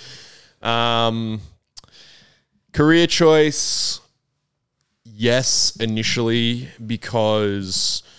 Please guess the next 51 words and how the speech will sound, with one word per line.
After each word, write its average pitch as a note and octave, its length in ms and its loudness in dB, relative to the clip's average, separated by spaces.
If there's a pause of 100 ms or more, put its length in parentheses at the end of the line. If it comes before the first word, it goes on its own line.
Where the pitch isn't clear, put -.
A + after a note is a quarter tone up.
(680)
and, A2+ 160 -6
like, G#2 180 -2
every A#2 240 0
generation G2 540 -2
again F#2+ 260 -4
would F#2 140 -4
be E2+ 320 -6 (500)
saying F2+ 300 -4
they E2+ 140 -6
had F2 160 -4
it E2 100 -6
harder E2+ 380 -4
or F2 420 -2
it D#2 100 -8
was E2 160 -8
less F2 180 -6
popular E2+ 480 -6
when E2+ 200 -6
they E2+ 180 -6
were, E2 280 -6 (260)
you E2+ 100 -8
know, D#2 160 -6
doing F2 320 -4
it. C#3+ 220 -6 (420)
But, - 260 -6 (920)
um, G2+ 360 0
I G2+ 120 -2
think G2+ 580 -6
when G#2 220 -4
I G2 180 0
was, G2 580 -4 (1080)
when G#2+ 180 -2
I G2+ 80 0
started F#2+ 400 -2
tattooing G2 400 -4
and F#2+ 100 -8
stuff, G#2+ 380 -2
it - 40 -14
was F2 320 -12
obviously F#2 440 -6
less F#2 260 -4
popular, F#2+ 480 -2
especially C#3+ 400 0
amongst G#2 300 -2
my F#2+ 120 0
friendship F#2 400 -6
group G2 280 -4
and G2 100 -10
stuff - 220 -6
like E2+ 140 -8
that. B2 260 -6